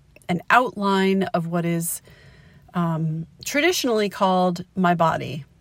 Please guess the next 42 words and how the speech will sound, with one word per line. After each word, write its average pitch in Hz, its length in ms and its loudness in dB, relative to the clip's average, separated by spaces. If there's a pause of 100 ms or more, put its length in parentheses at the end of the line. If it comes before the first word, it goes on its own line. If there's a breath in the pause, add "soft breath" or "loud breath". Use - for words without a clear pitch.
(720 loud breath)
Um, 175 540 2 (960)
I 247 60 4
don't 349 220 6
mean 233 240 2
this 285 180 -2
to 269 80 -4
sound 220 280 -2
super 202 300 -2
woo-woo. 180 680 0
I 196 180 0
just 226 220 -2
think 262 240 -4
it, 220 200 -2
something 277 420 -6
about 254 280 0
it 240 100 -2
made 190 240 2
me 196 140 0
feel 185 220 -2
a - 20 -2
little 185 160 0
bit 175 160 -2
more 160 160 -2
free 160 600 -6
to - 140 -6
think 175 280 -4
that - 180 -4
presence 240 540 -2
means, 175 400 0
like, 170 320 -4 (800 soft breath)
you 202 80 -6
know, 196 140 4
I 196 80 2
can 208 160 -4
see 269 260 -2
down 202 280 4
to 202 120 -4
the 185 240 0
end 185 160 2
of 180 140 -2
my 165 140 0
street 180 580 -6